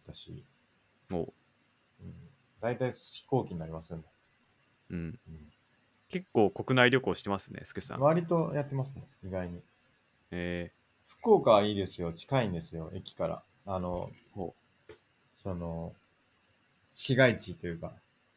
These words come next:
Speaker 2: うん。
Speaker 1: うん、かなり、こう、空港が近いんですよね、確か。
Speaker 2: へえ。
Speaker 1: 二十分ぐらいで着く。確か。もうちょっと短かったか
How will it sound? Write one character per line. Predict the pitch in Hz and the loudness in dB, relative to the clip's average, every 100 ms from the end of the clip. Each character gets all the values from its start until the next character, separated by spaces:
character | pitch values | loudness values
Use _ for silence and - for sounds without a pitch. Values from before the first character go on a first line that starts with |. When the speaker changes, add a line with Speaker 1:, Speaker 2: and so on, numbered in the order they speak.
| _ _ _ _ _ | _ _ _ _ _
Speaker 2:
う | 104 | -2
ん。 | 98 98 95 - _ _ _ _ - 95 | 0 0 -2 -8 _ _ _ _ -20 -14
Speaker 1:
う | |
ん、 | 85 92 - | -14 -6 2
か | |
な | 139 90 | 4 4
り、 | 82 - - _ - | 0 -8 -20 _ -2
こ | 143 | 0
う、 | 135 | 2
空 | 156 156 | 2 4
港 | 151 | 4
が | 139 135 | 4 2
近 | - 135 | 0 2
い | |
ん | 92 | 2
で | 82 | -4
す | |
よ | 82 | -8
ね、 | 82 | -10
確 | 92 - | -12 -12
か。 | - _ _ _ _ _ _ _ - | -16 _ _ _ _ _ _ _ -4
Speaker 2:
へ | - | 2
え。 | |
Speaker 1:
二 | 143 | 4
十 | 170 92 | 4 2
分 | 156 143 | 0 2
ぐ | |
ら | 113 | 2
い | 82 | 2
で | 78 | -4
着 | - - | -12 -16
く。 | - - _ | -16 -18 _
確 | 90 - | -20 -18
か。 | - | -10
も | 120 147 | -6 -4
う | |
ち | 165 | -6
ょ | |
っ | |
と | 165 | -6
短 | 95 85 - - | -8 -8 -12 -16
か | |
っ | 82 | -14
た | |
か | - | -16